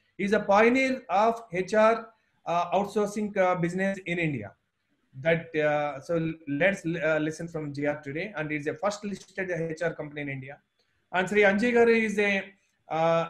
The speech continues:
I think he first, uh, saw me in Ultratech Cement, uh, when I have done nearly about five years training to that company in Tadipatri, and also, uh, different places of Ultratech Cements I have done. And he silently observed me. That time, I think, uh, he, he's not into full H R head,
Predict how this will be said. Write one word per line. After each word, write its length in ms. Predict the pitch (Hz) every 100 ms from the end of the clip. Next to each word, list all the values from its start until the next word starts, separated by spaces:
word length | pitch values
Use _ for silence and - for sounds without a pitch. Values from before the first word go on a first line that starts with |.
| -
I 80 | 170
think 180 | 190 240
he 60 | 208
first, 320 | 226 226 226
uh, 320 | 202 196 190
saw 260 | 185 180 202
me 160 | 202
in 140 | 196 185
Ultratech 480 | 160 160 185 175
Cement, 420 | - 170 180 170 165
uh, 100 | 147
when 180 | 151 156
I 80 |
have 340 | 156 156 143 131
done 340 | 147 185 175
nearly 300 | 160 165 165
about 220 | 160 151
five 260 | - 156 175
years 240 | 175 170
training 400 | - 156 156 160
to 100 | 156 147
that 180 | 143
company 500 | 143 151 151 151 127 _ _ _
in 180 | 139 135
Tadipatri, 640 | 139 147 165 170 170 202 - _ _ _
and 120 | 143
also, 340 | 147 175 175 180
uh, 320 | 170 156 131
different 380 | 131 151 170 165
places 400 | 156 160 170 165
of 140 | 147
Ultratech 460 | 147 139 151 147 151
Cements 360 | 151 147 147 135
I 100 | 131
have 120 | 123
done. 240 | 131 190 _ _ _
And 100 | 165
he 100 | 202
silently 460 | 202 196 240 240 226
observed 400 | 190 175 208 190
me. 80 | 165
That 300 | 170 170 208
time, 160 | 208
I 80 | 202
think, 280 | 196 196 196
uh, 300 | 180 170 165
he, 300 | 160 165 170
he's 160 | 170
not 200 | 160 180
into 220 | 185 180 175
full 300 | 170 180 165
H 180 | 165
R 160 | 170 160
head, 220 | 156 196